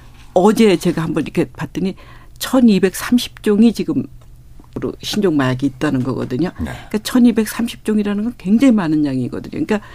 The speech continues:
Speaker 1: 지금 우리가 마약이라고 그러는 게 천구백육십일 년부터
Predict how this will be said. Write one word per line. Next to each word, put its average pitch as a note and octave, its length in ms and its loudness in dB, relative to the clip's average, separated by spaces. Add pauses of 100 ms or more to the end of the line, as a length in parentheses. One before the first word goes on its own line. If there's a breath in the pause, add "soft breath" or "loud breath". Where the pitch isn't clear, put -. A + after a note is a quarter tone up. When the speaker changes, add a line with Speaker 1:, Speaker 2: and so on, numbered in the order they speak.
(240 loud breath)
Speaker 1:
지금 A3+ 360 2 (160)
우리가 G3 320 0 (120)
마약이라고 F3 720 2
그러는 E3+ 260 0
게 G3 100 0
천구백육십일 G3 1080 -2
년부터 D3 560 -2